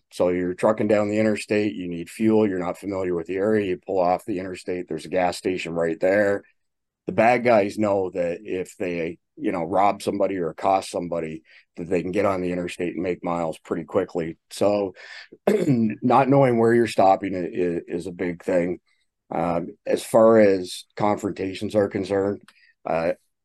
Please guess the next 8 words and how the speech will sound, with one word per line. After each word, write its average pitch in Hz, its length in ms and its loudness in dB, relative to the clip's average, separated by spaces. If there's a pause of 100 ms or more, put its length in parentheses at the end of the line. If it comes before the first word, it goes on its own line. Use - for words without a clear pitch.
(340)
gas 104 360 4
stations 107 440 0
are, 90 140 -2
like, 90 160 -6
a 87 80 -8
top 98 380 0
five 87 340 -4
location, 80 640 -8